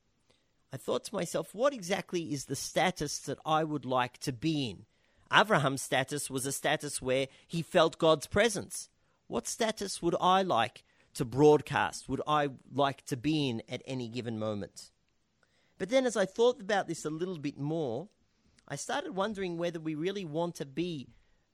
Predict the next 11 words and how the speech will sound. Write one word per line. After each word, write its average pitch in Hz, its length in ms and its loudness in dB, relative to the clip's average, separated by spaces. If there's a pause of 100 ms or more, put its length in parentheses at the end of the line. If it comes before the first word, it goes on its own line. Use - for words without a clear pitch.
(320)
in 143 120 -2
a 117 340 -4
status. - 920 -2
The 120 100 -4
term 190 320 2
status 160 720 0 (280)
from 143 220 -2
the 131 100 0
Latin 143 520 -2
means 139 400 -4 (160)
standing. 147 840 0